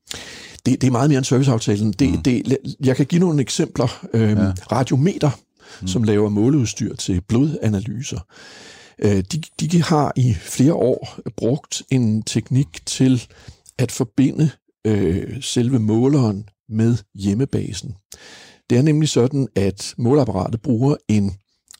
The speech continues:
Speaker 1: kemipakke. I kemipakken sidder der en, jeg ved ikke, om det er en chip eller en stregkode, men den er i hvert fald serienummereret. Det serienummer sendes tilbage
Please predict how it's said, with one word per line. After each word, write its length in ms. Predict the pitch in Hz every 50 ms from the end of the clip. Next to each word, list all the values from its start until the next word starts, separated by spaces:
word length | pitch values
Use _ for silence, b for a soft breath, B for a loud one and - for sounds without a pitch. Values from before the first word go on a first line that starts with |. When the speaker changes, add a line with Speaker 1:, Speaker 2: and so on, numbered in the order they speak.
| _ - - -
Speaker 1:
kemipakke. 960 | - - 127 117 139 151 - - - _ - - - 98 104 113 101 120 113 - - _ _ _ B B B B B B B B B B -
I 80 | 156 160
kemipakken 840 | - 180 147 127 135 170 - - - - 101 95 87 - 104 98 - - _ -
sidder 280 | - - 139 120 -
der 160 | - 113 107 92 - _ _ _ _ -
en, 180 | 101 95 87 87 - _ _ _ _ _ -
jeg 180 | 80 92 101 110
ved 60 | 107
ikke, 100 | 104 95
om 60 | 95
det 60 | 87 90
er 40 | 80
en 60 | -
chip 260 | - - 127 117 - -
eller 140 | 92 90 87
en 80 | - -
stregkode, 480 | - - 95 127 151 - 147 127 117
men 140 | 110 113 110
den 120 | 139 135 135
er 60 | 123
i 40 | 113
hvert 200 | 127 120 117 -
fald 240 | - 104 104 104 107 -
serienummereret. 800 | - - - 127 135 - 131 113 95 92 95 110 117 - 127 123 - B B B B B B B
Det 100 | 160 151
serienummer 520 | - - 175 160 147 135 123 113 85 87
sendes 300 | 107 - 120 107 110 -
tilbage 540 | - - 127 - 107 98 104 113 135 139 127